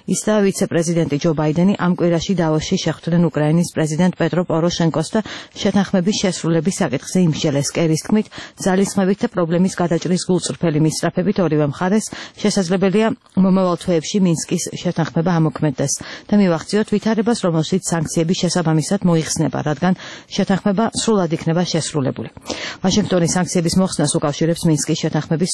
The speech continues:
სრულად შესრულებას. შეთანხმებას გასული წლის თებერვალში მიაღწიეს უკრაინამ, რუსეთმა, საფრანგეთმა და გერმანიამ. მას შემდეგ, რაც დაირღვა ზავი უკრაინის ძალებსა და რუსეთის მიერ მხარდაჭერილ სეპარატისტებს შორის.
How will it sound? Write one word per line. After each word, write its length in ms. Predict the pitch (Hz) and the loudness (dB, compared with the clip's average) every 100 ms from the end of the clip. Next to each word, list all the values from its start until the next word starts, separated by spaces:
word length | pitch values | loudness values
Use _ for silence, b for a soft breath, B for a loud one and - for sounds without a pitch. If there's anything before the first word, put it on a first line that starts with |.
| - | -2
სრულად 240 | 143 151 - | 0 0 -2
შესრულებას. 520 | 147 - 151 143 143 - | -4 0 0 0 0 -2
შეთანხმებას 500 | 160 156 170 175 185 | -2 0 0 0 0
გასული 320 | 160 - 165 | -2 -2 -2
წლის 200 | 151 143 - | 0 -2 0
თებერვალში 480 | 180 170 156 147 170 | 0 2 0 0 2
მიაღწიეს 380 | 165 131 - 131 180 | 2 0 -2 0 0
უკრაინამ, 360 | 156 156 151 147 | 0 2 2 2
რუსეთმა, 320 | 160 156 147 147 | 0 0 0 0
საფრანგეთმა 440 | 151 170 151 156 180 | 0 0 0 2 0
და 60 | 175 | 2
გერმანიამ. 400 | 180 165 147 90 - B B B 208 | 2 4 2 0 -4 B B B 0
მას 100 | 208 | 2
შემდეგ, 220 | 214 185 180 | 2 0 0
რაც 100 | 180 - | 0 0
დაირღვა 380 | 175 180 170 190 - | 0 2 2 0 -2
ზავი 420 | 151 185 185 175 151 | 0 0 2 2 0
უკრაინის 380 | 143 165 170 156 | 0 2 2 2
ძალებსა 320 | 170 156 - 165 | 0 0 -2 0
და 100 | 190 | 0
რუსეთის 320 | 165 165 156 175 | 0 0 0 2
მიერ 120 | 175 175 | 2 2
მხარდაჭერილ 520 | 165 160 147 156 170 | 0 0 0 0 0
სეპარატისტებს 680 | - 170 156 147 151 160 - - | 0 0 0 0 -2 -4 -6 -8
შორის. 400 | - - 147 127 | -4 -2 0 0